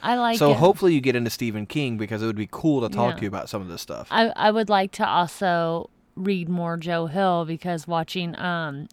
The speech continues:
Speaker 1: Nosferatu was really cool.
Speaker 2: Yes.
Speaker 1: Because what are, what
Speaker 2: And
Speaker 1: is
Speaker 2: it was
Speaker 1: that thing,
Speaker 2: four eight two?
Speaker 1: like,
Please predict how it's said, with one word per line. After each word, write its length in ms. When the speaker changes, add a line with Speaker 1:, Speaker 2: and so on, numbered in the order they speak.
Speaker 1:
Nosferatu 840
was 180
really 260
cool. 440
Speaker 2:
Yes. 480
Speaker 1:
Because 380
what 200
are, 140
what 240
Speaker 2:
And 100
Speaker 1:
is 60
Speaker 2:
it 40
was 100
Speaker 1:
that 80
thing, 60
Speaker 2:
four 220
eight 40
two? 60
Speaker 1:
like, 300